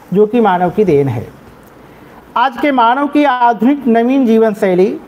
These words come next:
पाश्चात्य देशों से आयातित उपभोक्तावादी स्वार्थमयी प्रवृत्ति, हमारी अवसरवादिता हमें कहीं का नहीं छोड़ा।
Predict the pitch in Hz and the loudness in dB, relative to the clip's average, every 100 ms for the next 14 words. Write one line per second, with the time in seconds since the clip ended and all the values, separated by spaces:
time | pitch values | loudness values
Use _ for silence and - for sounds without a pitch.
0 | - - - - 233 233 233 269 277 240 | -20 -20 -18 -2 0 0 -2 -2 -2 0
1 | 220 214 262 233 247 254 196 208 220 254 | 2 2 -2 0 -2 0 2 2 2 0
2 | 262 - - - - 233 214 170 208 208 | -2 -6 -16 -20 -4 -2 0 0 -2 0
3 | 247 233 220 240 254 285 - - - - | 0 2 0 0 -2 -6 -14 -20 -18 -2
4 | 220 233 254 226 214 214 190 165 160 208 | 0 0 -2 -2 0 0 0 0 -2 -2
5 | 262 - - 185 220 226 247 220 202 214 | -2 -8 -4 -2 2 0 2 -2 0 0
6 | 196 185 202 226 226 - - - - 220 | 2 0 0 0 -2 -4 -16 -20 -4 0
7 | 233 233 220 226 226 196 180 175 147 127 | 0 0 -2 0 0 0 0 -2 -2 0
8 | 110 | -2